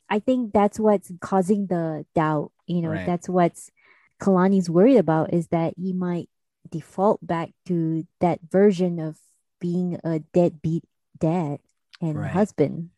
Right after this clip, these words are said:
Speaker 1: you
Speaker 2: And
Speaker 1: know?
Speaker 2: that's
Speaker 1: So
Speaker 2: why I don't know if the paycheck would resolve it, though, if that would make a difference. 'Cause let's say he does. Kalini pointed out a good fact, is that he believes his responsibilities are over as long as he's bringing in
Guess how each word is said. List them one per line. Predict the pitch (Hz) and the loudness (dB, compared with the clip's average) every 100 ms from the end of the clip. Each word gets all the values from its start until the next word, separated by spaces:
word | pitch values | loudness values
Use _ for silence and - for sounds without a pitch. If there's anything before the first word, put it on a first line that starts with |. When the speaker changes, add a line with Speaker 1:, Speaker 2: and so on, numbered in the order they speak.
| _ - | _ -4
Speaker 1:
you | 165 | -2
Speaker 2:
And | 156 | 2
Speaker 1:
know? | 165 | 0
Speaker 2:
that's | 196 | 2
Speaker 1:
So | 202 170 | 2 2
Speaker 2:
why | 160 | 2
I | |
don't | 156 147 | -2 -2
know | 143 | 0
if | 139 - | -2 -4
the | 131 | -14
paycheck | - 120 117 110 104 | -10 -10 -10 -10 -12
would | 87 | -12
resolve | 92 87 98 95 90 | -14 -12 -10 -10 -14
it, | - | -20
though, | 87 78 | -20 -20
if | 87 | -20
that | 104 101 110 | -14 -14 -12
would | 107 98 87 _ - | -12 -12 -18 _ -16
make | 104 101 104 101 | -10 -10 -10 -12
a | 101 | -14
difference. | 85 90 - 82 92 - | -16 -18 -20 -20 -20 -18
'Cause | 104 95 104 _ _ - | -16 -16 -20 _ _ -12
let's | 170 170 | -10 -6
say | 180 | -6
he | 165 | -6
does. | 127 123 101 78 - _ _ _ _ _ | -6 -4 -6 -8 -20 _ _ _ _ _
Kalini | - 120 143 160 | -10 -6 -4 -6
pointed | - 135 123 | -8 -8 -6
out | 113 | -8
a | 107 | -10
good | 101 | -14
fact, | - 101 85 80 _ _ _ - | -12 -14 -14 -18 _ _ _ -10
is | 110 | -6
that | 113 - | -6 -6
he | - 147 | -8 -8
believes | 170 170 156 127 123 110 - | -6 -6 -6 -4 -4 -8 -12
his | 123 123 | -10 -10
responsibilities | 120 120 - 113 110 101 110 107 104 101 | -10 -12 -8 -8 -8 -10 -8 -8 -10 -10
are | 90 - | -12 -10
over | 107 113 98 92 85 - _ _ _ _ - | -10 -10 -10 -14 -14 -20 _ _ _ _ -8
as | 110 | -8
long | 98 104 107 113 | -6 -6 -4 -4
as | 107 | -6
he's | - 98 | -10 -16
bringing | 90 104 104 107 110 | -14 -10 -6 -4 -4
in | 101 92 90 90 | -4 -8 -10 -12